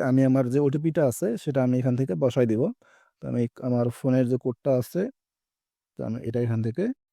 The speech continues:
বসায় দিলাম, দিয়ে এই ভেরিফাই কোড যে অপশন আছে এটার উপরে ক্লিক করে দিলাম।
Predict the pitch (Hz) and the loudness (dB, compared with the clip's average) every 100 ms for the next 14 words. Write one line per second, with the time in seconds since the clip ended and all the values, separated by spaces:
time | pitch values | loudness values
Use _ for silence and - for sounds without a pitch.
0 | _ _ _ _ _ _ 120 117 135 113 | _ _ _ _ _ _ -4 0 0 0
1 | 98 101 135 185 139 147 160 175 170 151 | -2 0 2 2 4 2 2 0 0 0
2 | 143 131 151 143 - 165 139 131 143 135 | 0 -2 -2 -2 -2 -2 -2 -2 -2 -2
3 | 139 120 - | -2 0 -2